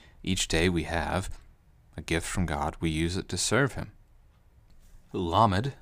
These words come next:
the twelfth letter, eighty-nine to ninety-six here, our letter L, it is going to start with a very strong verse. "Forever, O Yahweh, your word is firmly fixed in the heavens."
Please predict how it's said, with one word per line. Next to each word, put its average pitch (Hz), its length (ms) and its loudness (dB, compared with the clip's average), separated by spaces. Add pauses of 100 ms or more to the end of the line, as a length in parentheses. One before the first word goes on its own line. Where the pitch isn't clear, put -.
the 85 100 -6
twelfth 95 400 2
letter, 87 440 -6
eighty-nine 80 520 -2
to 82 80 -6
ninety-six 76 680 -6
here, 85 300 -4 (1000)
our 85 160 2
letter - 320 -2
L, 147 340 0 (840)
it 107 140 6
is 98 380 2 (520)
going 117 180 0
to 104 60 0
start 104 260 2
with 85 100 -2
a 80 80 -2
very 92 220 0
strong 87 460 0
verse. 78 420 -2
"Forever, 98 460 0
O 98 100 2
Yahweh, 82 400 0
your 76 140 -4
word 90 360 2
is 82 140 0
firmly 92 420 -2
fixed - 420 -6
in 73 100 -8
the 71 80 -10
heavens." 73 520 -8